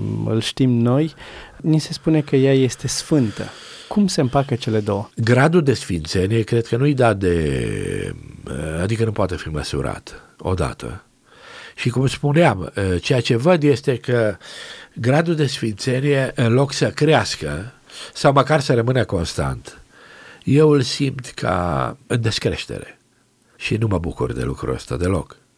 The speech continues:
Speaker 2: Cred că nici Dumnezeu în Sfânta Lui Treime nu se bucură. Și avertizările sunt. Dar tu când ai spus că revelația s-a încheiat și nu mai e nevoie de nimic peste, deja începe tristețea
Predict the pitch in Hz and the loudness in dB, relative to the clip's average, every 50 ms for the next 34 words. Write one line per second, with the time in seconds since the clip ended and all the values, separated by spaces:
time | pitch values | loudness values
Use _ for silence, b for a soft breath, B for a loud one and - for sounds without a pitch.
0 | _ - - 110 107 - 120 117 127 139 135 - - 123 117 113 110 113 107 110 | _ -10 -8 -8 -4 -2 -2 0 0 0 -2 -2 -2 -2 -2 0 0 -2 0 0
1 | 104 101 117 147 131 127 131 135 123 117 110 - - - 143 139 127 120 131 135 | 0 0 2 2 2 2 0 -2 -4 -6 -10 -8 -4 -2 0 2 2 2 4 2
2 | 131 127 - 131 143 175 165 110 90 87 80 - 80 85 73 69 65 - - - | 2 2 2 2 2 2 0 0 -2 -4 -4 -4 -4 -2 -2 -2 -4 -6 -6 -6
3 | 64 64 64 82 - B B B B B B B B B B B B B B B | -6 -4 -6 -6 -8 B B B B B B B B B B B B B B B
4 | - - - 147 - 107 107 107 104 101 95 76 - 120 117 135 127 120 - 123 | -2 0 0 2 2 2 2 2 2 2 2 0 0 0 2 0 0 0 0 0
5 | 113 131 143 139 147 143 147 143 139 - - 113 78 - - - - - - - | 2 2 2 2 2 0 0 0 0 0 -2 -2 -2 -4 -8 -16 -20 -20 -20 -20
6 | _ _ - - - - 139 131 123 - 160 143 - 202 185 190 160 123 - - | _ _ -20 -8 0 2 4 4 4 4 2 2 2 2 2 2 2 2 0 0
7 | - 202 220 - - - - 160 151 147 143 127 - b b b b b b b | 2 2 2 2 2 2 2 4 6 6 6 4 2 b b b b b b b
8 | _ _ _ _ _ _ _ _ _ _ _ _ _ _ _ - 127 131 131 127 | _ _ _ _ _ _ _ _ _ _ _ _ _ _ _ 0 2 4 6 6
9 | 117 127 135 143 139 - 143 120 - 139 123 110 104 - 107 95 87 76 69 - | 6 6 4 4 4 2 0 0 0 0 0 0 -2 -2 -2 0 -2 -2 -4 -8
10 | - - - - - _ _ _ _ _ _ _ _ _ _ _ - - 110 120 | -12 -16 -20 -20 -20 _ _ _ _ _ _ _ _ _ _ _ -2 0 2 2
11 | 139 135 131 117 113 104 107 113 117 101 101 95 95 90 82 85 90 101 - - | 4 2 2 2 2 2 2 2 0 0 0 -2 -2 -2 -2 -2 -4 -4 -4 -4
12 | 90 87 80 - - - 82 73 82 - - _ _ _ b b b b b - | -4 -4 -4 -4 -6 -6 -6 -6 -6 -10 -14 _ _ _ b b b b b -4
13 | 113 113 151 156 135 135 123 117 - - 131 - 120 - - 104 85 - - 120 | 0 4 4 4 4 4 2 2 0 0 -2 -2 -4 -4 -4 -6 -6 -4 -4 -4
14 | 92 - - - - - | -4 -4 -6 -12 -16 -18